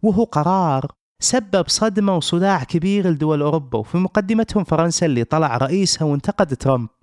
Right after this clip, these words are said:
وأطلق مبادرة عنوانها "اجعلوا كوكبنا عظيم مرة أخرى"، في هجوم على الرئيس الجمهوري السابق اللي ارتبط اسمه بشعار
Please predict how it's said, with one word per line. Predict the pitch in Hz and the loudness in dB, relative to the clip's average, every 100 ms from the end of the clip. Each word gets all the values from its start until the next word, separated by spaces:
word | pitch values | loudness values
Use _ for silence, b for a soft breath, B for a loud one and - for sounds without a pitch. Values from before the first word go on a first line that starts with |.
| _ _ _ - | _ _ _ -4
وأطلق | - 214 196 170 139 | -2 0 2 0 0
مبادرة | 131 151 185 180 170 | 0 2 2 2 2
عنوانها | 139 131 143 175 180 156 175 185 156 | 0 0 0 0 0 0 0 -2 -2
"اجعلوا | 143 151 185 165 | -2 0 0 0
كوكبنا | 165 - 208 208 196 | -2 0 0 0 0
عظيم | 143 156 214 214 | 0 0 0 0
مرة | 180 151 139 | 2 2 2
أخرى"، | 143 127 107 - _ _ _ _ | 0 -2 -6 -8 _ _ _ _
في | - 143 | 0 2
هجوم | 131 131 190 202 147 | 2 2 2 2 2
على | 113 117 | 2 2
الرئيس | 120 147 175 - | 0 2 0 0
الجمهوري | 131 117 120 139 170 151 | 0 0 0 0 0 0
السابق | 131 - 185 180 139 165 180 | 0 0 0 0 0 0 0
اللي | 185 | 0
ارتبط | 185 - 208 214 | 0 0 0 0
اسمه | 202 196 | 0 0
بشعار | 165 151 135 160 160 | 0 2 4 4 2